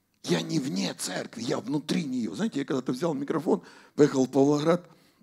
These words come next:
и типа как я корреспондент. Вот, с камерой, там, к батюшке пришёл к одному, говорю:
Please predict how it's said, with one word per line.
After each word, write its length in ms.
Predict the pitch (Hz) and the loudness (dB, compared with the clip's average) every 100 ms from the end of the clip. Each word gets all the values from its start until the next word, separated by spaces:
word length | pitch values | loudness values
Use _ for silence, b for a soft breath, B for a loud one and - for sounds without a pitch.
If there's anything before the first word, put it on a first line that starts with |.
| _ _ _ _ _ _ - - _ | _ _ _ _ _ _ -20 -20 _
и 160 | - 127 | 2 4
типа 320 | 123 147 120 | 4 0 0
как 180 | 120 113 | -2 -2
я 100 | 113 | 0
корреспондент. 680 | 120 117 - 120 90 80 - _ _ _ _ _ _ _ _ _ _ _ _ _ _ _ _ _ _ _ _ _ _ _ - | 2 0 0 -4 -4 -10 -12 _ _ _ _ _ _ _ _ _ _ _ _ _ _ _ _ _ _ _ _ _ _ _ -2
Вот, 200 | 104 90 | -2 -2
с 60 | |
камерой, 480 | - 170 135 107 98 | -4 -4 -4 -6 -10
там, 260 | - 90 82 | -12 -12 -4
к 40 | |
батюшке 420 | 131 123 110 104 | -4 -4 -8 -10
пришёл 340 | - 107 123 104 | -10 -10 -10 -10
к 60 | |
одному, 260 | 95 101 92 | -10 -10 -8
говорю: 340 | 98 104 110 | -2 -2 -2